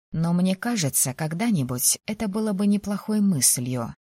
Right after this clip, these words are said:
Тебе нужно поговорить со своей матерью о своем отце». «Как скажешь», — говорит он. «И раз уж зашла речь о твоей матери», — говорит она, — она садится на постели.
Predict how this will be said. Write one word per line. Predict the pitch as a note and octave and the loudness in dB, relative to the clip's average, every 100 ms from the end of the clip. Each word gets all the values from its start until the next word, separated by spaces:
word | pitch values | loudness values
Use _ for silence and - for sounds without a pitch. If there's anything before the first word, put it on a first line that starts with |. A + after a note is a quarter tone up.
| _ _ | _ _
Тебе | - F#3+ G3+ | 0 2 2
нужно | G3+ F#3+ G3+ F3 | 2 4 2 2
поговорить | F#3 F#3 F#3 G3 B3 | 0 0 0 0 0
со | - D#3+ | 0 2
своей | D3 D3+ D3+ E3+ E3+ | 2 2 0 0 0
матерью | G#3 A#3 - C3+ B2 B2 - | 0 2 0 0 -2 -4 -4
о | E3+ | 0
своем | - F3+ F#3 G#3 G3 | 0 0 -2 0 0
отце». | G3 - - A#2+ - - _ _ _ | 0 0 0 -4 -10 -18 _ _ _
«Как | - A#2+ - | -8 -4 0
скажешь», — | - C3+ C#3+ D#3+ C#3 - - _ _ D#3 | 0 -2 -4 -4 -4 -4 -6 _ _ -6
говорит | D#3+ E3 E3 D#3+ - | -2 -2 -2 -4 -2
он. | C#3+ B2 F#3+ - _ _ _ | 0 0 -4 -10 _ _ _
«И | F#3 | -2
раз | F3+ E3+ F3+ | 2 0 0
уж | E3+ | 0
зашла | E3+ E3+ - D3 C#3+ | 0 2 2 2 2
речь | D3+ - | 0 -2
о | - D#3+ | -2 -4
твоей | D#3+ D#3+ E3 E3+ | -2 0 0 0
матери», — | A#3 B3 D3+ C3+ A#2+ - - _ | 0 2 0 0 -4 -8 -14 _
говорит | D#3 D#3 E3+ E3 D3+ | -2 0 0 -2 -2
она, — | E3+ E3 B2+ A#2 - _ _ | -2 0 0 -2 -10 _ _
она | G#3+ B3 | 0 2
садится | B3 G3+ F#3 G3 - F#3 | 2 2 0 0 2 2
на | F3+ | 0
постели. | F3+ F3 - - A#2+ A#2 A#2 | 0 0 0 0 -4 -4 -8